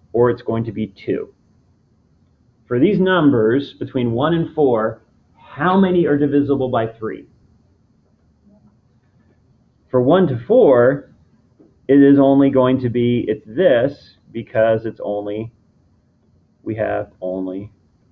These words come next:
three. What would have happened if I would have had a different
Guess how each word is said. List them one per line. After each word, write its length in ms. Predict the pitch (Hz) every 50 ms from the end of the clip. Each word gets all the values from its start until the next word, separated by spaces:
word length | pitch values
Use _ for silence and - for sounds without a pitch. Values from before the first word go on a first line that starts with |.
| _ _ _ _ _ _ _ _
three. 360 | 180 180 151 113 82 - - - _ _ _ _ _ _ _ _ _ _
What 180 | 139 170 233 285
would 100 | 330 311
have 160 | 277 285 -
happened 460 | 175 180 185 180 - 190 180 165 131
if 160 | - 139 143 143
I 80 | 143
would 160 | 143 143 147
have 140 | 139 143 123
had 160 | 127 135 135
a 40 | 135
different 360 | 127 127 135 139 143 139 143